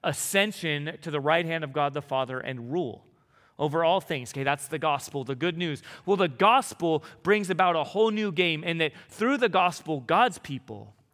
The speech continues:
are enabled, are empowered to fight the evils of injustice and corruption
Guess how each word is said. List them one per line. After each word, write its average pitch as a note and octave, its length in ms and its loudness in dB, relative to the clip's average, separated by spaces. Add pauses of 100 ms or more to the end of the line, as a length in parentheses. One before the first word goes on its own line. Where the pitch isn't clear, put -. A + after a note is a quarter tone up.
(720)
are D#3+ 160 2
enabled, D#3 600 0
are C#3 220 -2
empowered C#3+ 840 -2 (800)
to E3+ 120 0
fight - 720 -2 (500)
the D3+ 180 -8
evils A#2 460 -8
of B2+ 180 -10
injustice - 880 -16
and A#2+ 140 -14
corruption - 640 -12